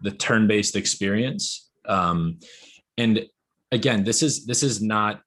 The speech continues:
uh, turn-based from the perspective of input in, input out, and just, like, the fact that you're having a conversation, but I'm, I'm talking at the, the technology level of a, of a voice assistant.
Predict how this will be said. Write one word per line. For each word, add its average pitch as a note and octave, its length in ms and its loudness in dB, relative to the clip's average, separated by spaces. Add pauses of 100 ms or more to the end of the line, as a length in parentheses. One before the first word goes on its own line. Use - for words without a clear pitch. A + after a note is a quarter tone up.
(140)
uh, F#2 320 -2 (140)
turn-based A2 540 0
from G2+ 120 -4
the G2 100 -2
perspective G2 760 -6 (160)
of F2 440 0 (800)
input G2+ 460 2
in, F#2+ 180 2
input G2 340 -2
out, F2+ 180 0
and F#2 100 -4
just, G2 180 -4
like, F#2 140 -4
the G2+ 80 -8
fact F#2+ 260 -4
that D#2+ 60 -4
you're E2 80 -4
having F2+ 240 -2
a F2+ 40 -4
conversation, F2+ 560 -4
but F2+ 80 -2
I'm, F#2+ 140 0
I'm G#2+ 140 0
talking A2 580 0 (160)
at G2+ 160 -2
the, F#2 240 -2
the G2+ 80 -2
technology G#2 720 0
level F2+ 400 0
of F2+ 160 -6
a, E2+ 260 -4
of F2 140 -6
a F2+ 80 -2
voice F#2 320 2
assistant. - 560 -4